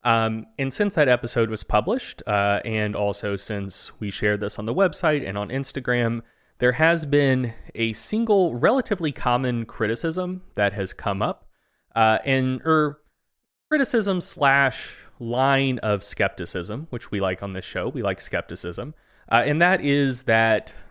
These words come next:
the findings of that meta-analysis may be mere association. In other words, it's showing that walking more is associated with lower rates of all-cause mortality,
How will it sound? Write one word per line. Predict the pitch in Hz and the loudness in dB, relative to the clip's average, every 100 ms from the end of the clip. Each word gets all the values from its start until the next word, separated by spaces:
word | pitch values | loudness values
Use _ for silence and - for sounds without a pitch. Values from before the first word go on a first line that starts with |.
| - | -12
the | |
findings | 110 151 160 151 131 | -2 0 2 0 0
of | |
that | 123 110 | 2 2
meta-analysis | 110 110 107 104 107 98 104 101 - | 2 2 2 0 0 -2 -4 -6 -4
may | 120 123 | -2 -2
be | 113 110 107 107 101 | -2 -4 -4 -4 -6
mere | 107 107 101 | -6 -2 -2
association. | 95 104 95 - 90 - - - - _ _ _ _ | -2 -4 -4 -6 -12 -12 -16 -16 -18 _ _ _ _
In | 131 | -2
other | 147 156 | 2 2
words, | 151 151 147 135 - _ _ | 2 0 0 -8 -14 _ _
it's | 123 - | -8 -6
showing | - 160 185 185 180 | -2 2 2 2 -2
that | 170 120 107 | -2 -2 0
walking | 110 127 151 147 127 | 2 2 0 -2 -2
more | 117 113 | 0 0
is | 107 107 | 0 -4
associated | 101 - 196 233 - 113 104 101 131 - - | -6 -2 2 2 2 0 2 0 -2 -18 -8
with | 113 104 98 | 2 2 2
lower | 107 104 107 107 104 | 0 2 4 4 2
rates | 101 101 - | -2 -4 -6
of | 98 | -4
all-cause | 98 - 98 92 | -4 -4 -8 -8
mortality, | 90 85 143 139 131 123 117 | -10 -4 0 2 2 -2 -4